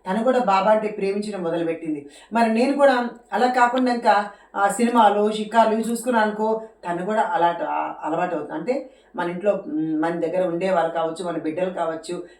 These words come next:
మన ఇంట్లో ఎవరు కావచ్చు అండి, మనం ఏ విధంగా ప్రవర్తిస్తామో దాని వెనకంటి ఇంజన్లు కూడా అలాగే వస్తాయి. అంటే ఇంజన్ బాగుండాలి, తర్వాత పెట్టెలంతా కూడా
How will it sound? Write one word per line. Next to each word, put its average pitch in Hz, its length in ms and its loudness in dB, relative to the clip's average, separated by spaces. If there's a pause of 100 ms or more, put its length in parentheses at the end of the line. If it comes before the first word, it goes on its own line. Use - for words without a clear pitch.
(100)
మన 190 80 -2
ఇంట్లో 220 180 -2
ఎవరు 214 280 2
కావచ్చు 254 380 6
అండి, 180 280 0 (680)
మనం 180 300 -2
ఏ 175 200 -2
విధంగా 220 300 0
ప్రవర్తిస్తామో 160 880 -4 (600)
దాని 165 320 2
వెనకంటి 185 640 0 (140)
ఇంజన్లు 175 380 0
కూడా 190 280 0 (300)
అలాగే 156 560 0
వస్తాయి. 156 400 -6
అంటే 180 160 -4
ఇంజన్ 190 320 -2
బాగుండాలి, 151 720 0 (200)
తర్వాత 196 380 0
పెట్టెలంతా 185 480 -2
కూడా 190 300 0